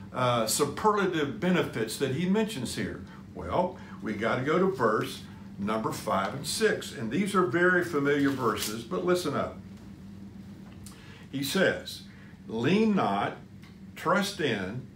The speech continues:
and be confident in the Lord with all your heart and mind.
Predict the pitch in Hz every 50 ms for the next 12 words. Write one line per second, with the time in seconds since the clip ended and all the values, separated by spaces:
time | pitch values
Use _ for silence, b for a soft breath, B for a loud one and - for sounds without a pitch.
0 | - - 147 135 123 131 135 135 135 - - 214 208 196 185 - 113 107 117 135
1 | 143 - - - - 175 180 185 185 185 190 196 208 220 208 170 - - - -
2 | - - - - - - - - - 180 175 170 175 - - 190 190 202 208 202
3 | 190 151 120 104 90 87 80 82 - - - - 113 110 110 107 - - 113 107
4 | 120 139 180 185 175 - - - - - - - - - - 143 147 160 180 185
5 | 185 196 202 196 160 110 98 90 - - -